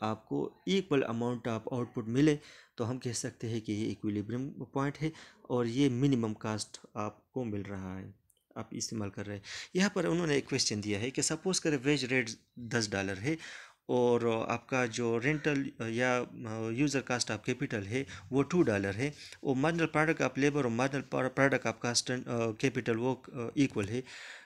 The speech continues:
तो क्या which input would the producer use more of, कौन सा इनपुट वो प्रोड्यूसर इस्तेमाल करेगा और क्यों इस्तेमाल करेगा। यहाँ पर आप देख लें कि हमारा एम पी एल वो तो एम पी के के बराबर है,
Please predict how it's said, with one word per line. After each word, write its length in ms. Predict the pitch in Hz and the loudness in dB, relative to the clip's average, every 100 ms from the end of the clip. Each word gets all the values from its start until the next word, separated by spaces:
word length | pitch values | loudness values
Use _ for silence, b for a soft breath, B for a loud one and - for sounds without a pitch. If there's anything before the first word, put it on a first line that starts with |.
| B | B
तो 120 | 156 147 | 2 2
क्या 500 | - 160 147 107 - B B _ 123 139 | 6 8 8 6 0 B B _ -4 2
which 180 | 220 196 | 4 4
input 380 | 165 160 151 | 2 4 0
would 200 | 156 156 127 | 2 2 0
the 60 | 123 | 0
producer 540 | 135 135 147 139 117 123 | 4 4 4 4 0 2
use 220 | 135 117 | 0 0
more 260 | 117 127 117 104 | 2 2 2 -2
of, 140 | 95 - _ _ _ | -8 -10 _ _ _
कौन 240 | - 196 202 | 2 2 4
सा 180 | - 143 | 2 0
इनपुट 520 | 151 143 151 147 - | 2 2 0 0 -2
वो 160 | 139 131 | -2 -2
प्रोड्यूसर 460 | - 123 127 120 | 0 0 0 -2
इस्तेमाल 400 | 110 - 107 107 | -4 -4 -4 -4
करेगा 400 | 98 104 110 123 | -4 -2 -2 -2
और 240 | 143 143 135 | 0 -2 0
क्यों 140 | 185 120 | -2 -2
इस्तेमाल 380 | - 104 98 | -2 -6 -6
करेगा। 320 | 95 110 120 143 | -6 -4 0 2
यहाँ 180 | 175 | 0
पर 100 | 165 | 0
आप 100 | 156 | -2
देख 300 | 135 123 135 | 0 -2 0
लें 100 | 151 147 B B B B B - | -4 -6 B B B B B 0
कि 60 | |
हमारा 380 | 143 165 180 175 165 | 2 2 2 2 0
एम 100 | 156 | 0
पी 200 | 156 156 | 2 4
एल 220 | 160 156 | 6 4
वो 220 | - 135 | 2 -2
तो 380 | 135 131 127 - | 0 -2 -2 -6
एम 80 | 123 | -6
पी 140 | 117 117 | -4 0
के 160 | 147 | 2
के 120 | 139 | 2
बराबर 380 | 104 104 127 139 | 0 2 2 0
है, 160 | 131 | -2